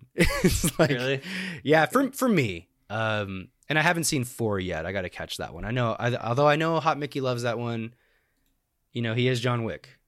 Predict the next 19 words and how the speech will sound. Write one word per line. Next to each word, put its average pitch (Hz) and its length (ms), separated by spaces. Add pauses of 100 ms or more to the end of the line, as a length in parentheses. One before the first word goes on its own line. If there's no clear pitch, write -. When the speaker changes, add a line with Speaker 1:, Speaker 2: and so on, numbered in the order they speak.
Speaker 1:
so. 73 300 (720)
Speaker 2:
That's 143 220
interesting, 143 400
'cause 110 140
I 104 60
al-, 107 100
already 110 360
kinda 107 260
felt - 200
like 110 120
the 101 100
other 101 160
two 107 220
were 98 100
a 107 60
bit 110 120
<laughs> - 20
overboard 139 460
sometimes. 123 600